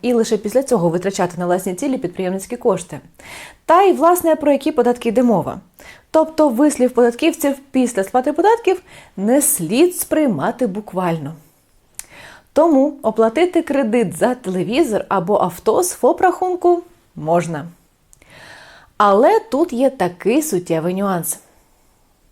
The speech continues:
Якщо ви впевнені, що продавець, якому ви, ви перераховуєте гроші, юрособа, то все гаразд. Але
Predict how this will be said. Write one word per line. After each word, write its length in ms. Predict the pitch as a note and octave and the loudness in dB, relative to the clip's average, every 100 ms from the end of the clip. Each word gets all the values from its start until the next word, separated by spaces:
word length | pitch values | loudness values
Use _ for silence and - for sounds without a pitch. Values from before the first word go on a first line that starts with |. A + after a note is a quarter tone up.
| _ _ _ - - - - | _ _ _ -20 -20 -10 0
Якщо 480 | G3+ G3+ - A#3+ | 0 0 0 2
ви 140 | E4 F4+ | 4 4
впевнені, 600 | F4 A#3+ F#3+ E3+ D3+ D3+ | 2 0 0 -2 -6 -10
що 240 | - G#3 | -2 -2
продавець, 560 | F#3+ G#3 B3 B3 G3+ F#3+ | 0 2 2 2 0 -4
якому 380 | F3 G3 F#3+ F#3 | -4 -2 0 0
ви, 100 | G3+ | 0
ви 260 | E3+ G#3+ | 2 2
перераховуєте 840 | - F3 F#3 G#3 B3 G3+ E3+ E3 F3+ | 2 0 0 -2 -2 -2 0 0 0
гроші, 500 | G3 G#3 E3+ - - | 2 0 0 -6 -6
юрособа, 600 | F#3+ A3+ B3+ F#4+ G#4+ G#4+ A4 - _ - | -2 0 0 2 2 2 -2 -12 _ -6
то 140 | F4 | -6
все 260 | G#4 - A#3 | -4 -2 -2
гаразд. 360 | G3 D#3 D3 - _ _ _ _ _ _ _ - - - - _ | -2 -8 -10 -16 _ _ _ _ _ _ _ -20 -20 -20 -20 _
Але 460 | G#3+ G3+ F#3+ A#3 | 0 2 4 2